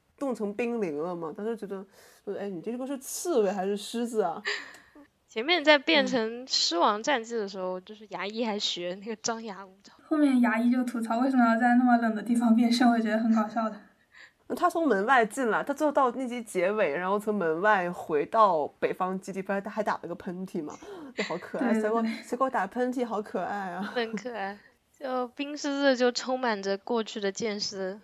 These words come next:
Speaker 2: 信念，然后包括我以前的师傅也出现了。
Speaker 1: 嗯，那里真的好，哎，破防了。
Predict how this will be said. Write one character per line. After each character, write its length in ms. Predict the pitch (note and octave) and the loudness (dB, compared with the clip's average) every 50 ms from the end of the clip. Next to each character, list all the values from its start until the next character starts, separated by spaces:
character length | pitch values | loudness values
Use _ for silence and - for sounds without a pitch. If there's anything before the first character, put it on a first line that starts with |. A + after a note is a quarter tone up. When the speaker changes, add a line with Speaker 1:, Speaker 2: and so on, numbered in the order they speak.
| _ _ _ | _ _ _
Speaker 2:
信 300 | - - - A3+ G3 F3+ | -14 -12 -10 -10 -12 -12
念， 240 | F3 F3+ F3 F3 F#3 _ _ _ _ _ | -14 -16 -18 -20 _ _ _ _ _ _
然 140 | - F#3 F#3 | -20 -20 -20
后 80 | G3+ | -10
包 160 | G#3+ G#3+ G#3+ G#3 | -2 -2 -2 0
括 100 | G#3+ G3+ | 0 -2
我 80 | F#3 | -4
以 60 | F3 | -4
前 180 | F3+ - F#3+ F3+ | -4 -6 -6 -6
的 140 | F3+ G3 G#3+ | -8 -8 -4
师 320 | - A#3 A3+ - - A3 | -2 2 4 4 4 4
傅 140 | G#3+ G#3+ G3 | 2 0 0
也 120 | F3 D#3+ | -2 -2
出 200 | D#3+ - - F#3+ | -4 -6 -12 -14
现 160 | F#3 - F#3+ - | -16 -16 -18 -20
了。 80 | - - | -10 -2
Speaker 1:
嗯， 360 | - A#3+ A#3+ A3+ G#3+ G#3 G#3 | 2 4 4 4 4 4 2
那 160 | A#3 B3+ A#3+ | 2 2 2
里 120 | A3 F#3 F3+ | 4 2 2
真 120 | G3 G#3 | 0 -2
的 100 | G#3 G#3 | -4 -6
好， 260 | G3+ - E3+ D#3 - - - _ _ | -6 -6 -6 -6 -6 -8 -10 _ _
哎， 140 | - F3+ F3 - | -16 -16 -16 -16
破 180 | - - A#3+ G#3 | -8 -4 -4 -2
防 280 | G3+ - D3+ C#3 D3 | -2 -2 -2 -2 -4
了。 160 | D#3 D3+ G#3+ | -6 -6 -8